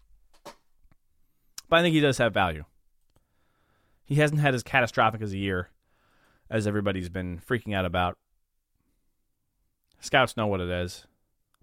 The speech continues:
But I don't think his value has really changed. The Blazers have been high on him. Olshey has been high on him. I don't think anybody else has been screaming for him. So his value's probably stayed about the same, which is to say we're talking about trading bench players, okay?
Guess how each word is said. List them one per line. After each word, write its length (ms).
But 120
I 40
don't 140
think 120
his 140
value 220
has 140
really 140
changed. 580
The 80
Blazers 380
have 80
been 120
high 240
on 140
him. 80
Olshey 420
has 120
been 140
high 220
on 140
him. 120
I 60
don't 180
think 140
anybody 300
else 180
has 80
been 140
screaming 540
for 220
him. 160
So 380
his 140
value's 260
probably 220
stayed 320
about 260
the 80
same, 380
which 180
is 80
to 100
say 340
we're 80
talking 240
about 180
trading 300
bench 260
players, 260
okay? 220